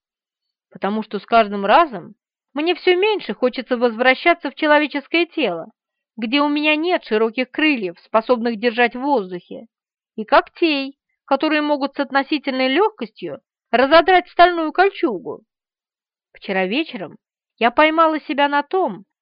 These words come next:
что едва сдерживаюсь, чтобы не сменить человеческий облик на ипостась Айронита. И мне это не понравилось, словно я теряла свою человеческую сущность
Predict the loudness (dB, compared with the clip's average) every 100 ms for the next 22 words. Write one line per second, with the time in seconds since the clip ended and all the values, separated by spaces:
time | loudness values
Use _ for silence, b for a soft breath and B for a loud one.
0 | _ -10 -2 0 2 4 4 2 2 4
1 | 4 2 -6 -4 -6 -6 -4 -2 -4 -4
2 | -4 -4 -4 -6 -2 0 0 -4 -6 -4
3 | 0 0 0 -4 -12 _ _ _ -6 -2
4 | 2 2 2 2 2 4 4 4 2 -6
5 | -10 -18 -20 _ _ _ _ _ _ _
6 | _ _ _ _ -4 -2 0 0 0 -2
7 | -4 -4 2 2 4 4 4 2 -4 -6
8 | -12 _ _ _ _ _ _ _ -6 -2
9 | 0 0 -2 0 2 4 2 -2 0 0
10 | -2 0 0 0 -6 -8 -8 -2 0 0
11 | -4 -14